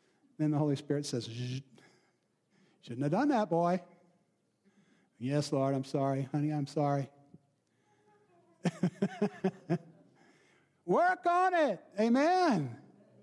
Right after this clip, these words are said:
Work on letting Christ's love, letting his compassion come out. You know, start caring.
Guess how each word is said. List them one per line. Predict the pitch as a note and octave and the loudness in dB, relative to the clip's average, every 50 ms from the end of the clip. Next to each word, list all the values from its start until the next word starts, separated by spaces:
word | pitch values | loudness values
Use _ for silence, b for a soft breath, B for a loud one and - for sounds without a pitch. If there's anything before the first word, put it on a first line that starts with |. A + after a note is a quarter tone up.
| - _ b b b b b b b | -20 _ b b b b b b b
Work | G3+ C4 D#4 E4 D#4+ - | 2 2 4 2 2 0
on | D#4 D4 C4 B3 A3 G3+ G3 | -2 -2 -2 -2 -4 -2 0
letting | A3 A#3+ C4+ D4 D#4+ E4 E4 E4 D#4+ D4 C4 | 2 2 2 2 2 2 0 -2 -2 -4 -4
Christ's | - - - B3+ C#4 C#4 C#4+ C4+ - - - | -4 -2 0 0 2 2 2 0 -2 -4 -4
love, | A#3+ C#4+ C#4+ B3+ - - B B B | -2 0 0 0 0 -4 B B B
letting | G3+ G3+ B3+ C#4+ D4+ D#4 D#4 D4+ B3+ | 0 2 2 2 2 2 2 2 4
his | A3+ C4+ D4 B3 - | 4 4 4 2 -2
compassion | - - C4+ C4+ - - - - A3 A#3 B3+ C4 C4+ C#4 C#4+ C#4+ C4 - - D4+ C#4 B3 F#3+ D#3 B B B B B B B | -4 -4 -4 -4 -4 -4 -2 0 2 4 4 4 4 4 2 2 0 0 0 0 2 2 2 0 B B B B B B B
come | - C4+ C#4 C#4 | -2 0 2 2
out. | C#4 C4+ C#4+ C#4+ C#4+ C#4 C4 A3 - - - | 2 2 2 4 4 2 2 0 -2 -2 -2
You | G3 G#3 | 0 2
know, | A3+ G3+ | 2 2
start | - - C4+ C#4+ D4 - - b b b b b b | 2 0 0 2 0 0 -4 b b b b b b
caring. | - - B3+ C4+ C#4+ D4 D4+ D4+ D4+ D4+ D4 C4+ A#3+ G3 C#3+ G#2 | -2 0 2 2 2 2 2 4 4 4 4 4 4 4 2 0